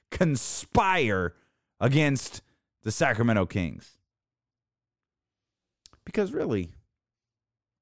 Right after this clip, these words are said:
that's the only logical explanation, right? It's the only explanation that truly makes sense. That the N B A is conspiring against the Kings. It, it, it, it can't be that they're not very good.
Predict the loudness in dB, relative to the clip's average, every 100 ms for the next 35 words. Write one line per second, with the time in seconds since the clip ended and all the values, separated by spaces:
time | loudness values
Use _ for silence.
0 | _ _ _ _ _ _ -10 -4 -2 0
1 | 2 2 0 -2 -4 -6 -8 -8 -8 -8
2 | -10 -6 -6 -6 -8 _ _ _ _ _
3 | _ _ _ _ _ _ _ _ _ -12
4 | -4 0 2 2 2 2 0 -2 -6 -6
5 | -4 -4 -6 -4 -6 -6 -6 -4 -2 -2
6 | -4 -4 -6 -6 -6 -8 -14 -18 -20 _
7 | _ _ _ _ _ _ _ _ _ _
8 | -12 -4 0 2 2 4 2 0 -4 -4
9 | -4 -2 0 2 0 -2 -4 -4 -6 -8
10 | -4 -2 -2 -6 -12 -14 -8 -8 -6 -8
11 | -4 -4 -2 0 2 0 -2 2 2 2
12 | 0 -6 _ _ _ _ _ -2 2 2
13 | 2 0 2 2 2 0 -2 -4 -6